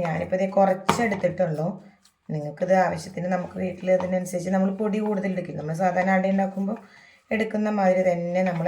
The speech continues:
ആവശ്യത്തിനുള്ള ഇതെടുക്കുക. ഞാനിപ്പോൾ ഇത് മതി ഇവിടെ. അപ്പം അത് കാരണമാണ് ഇത്രയും കുറച്ചായിട്ട് ഒരു ഗ്ലാസ് എടുത്ത് കൊടുക്കുന്നത്.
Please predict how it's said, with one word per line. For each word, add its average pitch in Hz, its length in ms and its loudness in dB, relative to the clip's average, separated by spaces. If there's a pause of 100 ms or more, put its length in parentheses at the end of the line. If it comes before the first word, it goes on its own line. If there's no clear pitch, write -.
(100)
ആവശ്യത്തിനുള്ള 160 560 -2 (520)
ഇതെടുക്കുക. 156 420 -8 (560)
ഞാനിപ്പോൾ 160 360 -6
ഇത് 196 180 0
മതി 190 300 0
ഇവിടെ. 185 200 0 (560)
അപ്പം - 220 -8
അത് 170 160 -6
കാരണമാണ് 175 480 -2 (960)
ഇത്രയും 175 420 0
കുറച്ചായിട്ട് 175 600 4
ഒരു 180 120 -2
ഗ്ലാസ് 165 340 -2
എടുത്ത് 156 200 -8
കൊടുക്കുന്നത്. - 400 -6